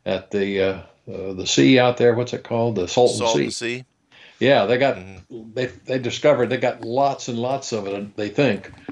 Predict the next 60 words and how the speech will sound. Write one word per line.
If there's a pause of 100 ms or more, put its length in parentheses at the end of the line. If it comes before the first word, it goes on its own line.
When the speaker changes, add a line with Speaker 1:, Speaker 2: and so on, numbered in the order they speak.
(320)
Speaker 1:
to
underground
to
set
up
Speaker 2:
Mm-hmm.
Speaker 1:
production
facilities.
So
that, (240)
that
ought
to
really
benefit
Speaker 2:
Ah,
Speaker 1:
California.
Speaker 2:
so
they
can
pollute
the
Salton
Sea
even
more
than
it's
already. (500)
Speaker 1:
Oh,
yeah,
of
course.
Speaker 2:
The
Salton
Sea
is
a
mess.
Anybody
who's,
you
know,
there's
that,
there
was
that
Speaker 1:
<laughs>
Speaker 2:
movie
Salton
Sea
that
made
it
look
sort
of
like,
uh,